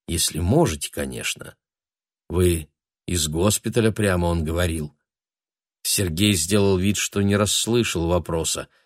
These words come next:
Почему-то все считают нужным об этом спрашивать. Неужели так трудно догадаться, что человеку, который пролежал почти четыре месяца, нет никакой охоты об этом вспоминать? «Я подожду, спасибо»,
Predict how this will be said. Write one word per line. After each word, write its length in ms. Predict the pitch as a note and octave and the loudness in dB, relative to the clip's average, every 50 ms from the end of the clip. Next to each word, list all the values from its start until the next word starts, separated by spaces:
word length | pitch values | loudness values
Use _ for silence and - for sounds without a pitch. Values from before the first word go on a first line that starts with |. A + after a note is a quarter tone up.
| _ _ _ _ _ _ _ | _ _ _ _ _ _ _
Почему-то 520 | - F#2 - - D2+ E2 A#2+ D3+ C#3+ - F#2+ | -10 -8 -6 -6 -2 0 0 0 2 0 0
все 260 | - - - A2+ A2+ | 0 0 0 2 2
считают 560 | G#2 - - G2 E2 - G#2 G2+ G2 F2 - | 0 0 -2 -4 -2 0 0 2 0 0 0
нужным 460 | G2 G2+ A2+ A#2 G2 F2 F#2+ G#2+ G#2 | 0 2 2 2 2 0 0 2 2
об 160 | G2 F#2+ F2 G#2 | 2 2 2 0
этом 240 | G2+ - G2+ G#2 | 0 0 -2 -2
спрашивать. 720 | G#2 - - - G#2 G2 E2+ - - - - E2+ - - _ _ _ _ _ _ _ _ _ _ _ _ - | -2 -2 -2 0 0 0 0 -2 -6 -10 -12 -16 -18 -20 _ _ _ _ _ _ _ _ _ _ _ _ -8
Неужели 520 | D#2+ D2+ D#2 D2+ - C3 C#3 C#3 C3+ B2 | -6 -4 -2 0 0 2 2 2 0 0
так 260 | - - B2 A2+ - | 2 2 2 2 0
трудно 380 | - - B2 B2+ A2+ G2 G2+ F#2+ | 0 0 2 2 2 2 2 0
догадаться, 720 | D#2+ D2+ F#2+ E2+ F#2 F#2+ E2+ E2 B2+ C3+ A2+ - - - | 0 0 0 0 0 0 2 2 2 2 2 0 -2 -2
что 240 | D#2 - - - E2 | -4 -6 -8 -8 -8
человеку, 680 | - - F#2+ F2 F2 F2+ G#2+ B2 A#2 - - - - - - _ _ _ | -6 -4 -4 -2 -2 0 2 2 0 0 -2 -8 -14 -16 -20 _ _ _
который 380 | - G2+ - - A2 A2 G#2+ - | -4 -2 2 4 4 4 4 4
пролежал 640 | - - G#2+ G#2 G#2 G#2+ F#2 F2 A#2+ A#2+ A2+ G2 D#2+ | 2 2 2 4 4 4 4 4 4 4 4 4 2
почти 420 | G#2 G2+ F#2 - - - B2 A2 | 0 0 0 0 -2 -2 -4 -4
четыре 400 | - - - - - A2+ F#2+ G2 | -4 -4 -4 -2 -2 0 0 0
месяца, 600 | F2+ F#2 A#2 C#3+ - - - - - - - - _ _ _ _ _ _ - | 0 0 0 -2 -2 -2 -2 -4 -4 -6 -6 -10 _ _ _ _ _ _ 2
нет 220 | G#2+ A#2+ A#2+ - | 2 2 2 2
никакой 500 | G2+ A2 G#2+ - A#2+ A2 - D#3+ D#3+ D#3+ | 0 0 2 2 2 2 2 0 2 2
охоты 440 | C#3+ - - - - A#2 A#2+ - D#3 | 0 -2 -4 -2 -2 0 0 2 0
об 140 | B2 G#2 G2 | 2 2 0
этом 220 | E2+ D2 D#2+ D2+ | 0 -2 -4 -6
вспоминать? 760 | D2+ - - - - - F2 F#2+ F#2+ F#2 D#2 C#2+ - - - _ _ _ _ _ _ _ _ _ _ _ _ _ _ _ _ _ _ _ _ - | -4 -4 -4 -4 -4 -4 -2 -2 0 -2 -2 -4 -8 -12 -14 _ _ _ _ _ _ _ _ _ _ _ _ _ _ _ _ _ _ _ _ -4
«Я 240 | - F#2 G2 F#2+ F#2 | 0 2 4 4 2
подожду, 520 | - F#2 F2 F#2 G2 F2+ E2 E2 E2 D#2+ | 2 0 0 2 2 0 0 -4 -6 -6
спасибо», 600 | - - - - - - - E2 D2+ - - | -6 -4 -2 -2 -2 -2 -2 -2 -4 -6 -8